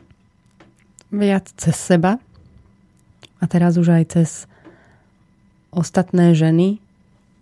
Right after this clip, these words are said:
že ten život si potrebujú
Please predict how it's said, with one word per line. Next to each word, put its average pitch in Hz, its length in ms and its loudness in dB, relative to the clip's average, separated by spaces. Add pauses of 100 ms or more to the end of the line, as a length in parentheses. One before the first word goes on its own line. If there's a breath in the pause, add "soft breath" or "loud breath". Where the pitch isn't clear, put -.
(2250)
že 170 160 0
ten 185 240 0 (320)
život 185 560 -2 (880)
si - 160 -8
potrebujú 196 560 -4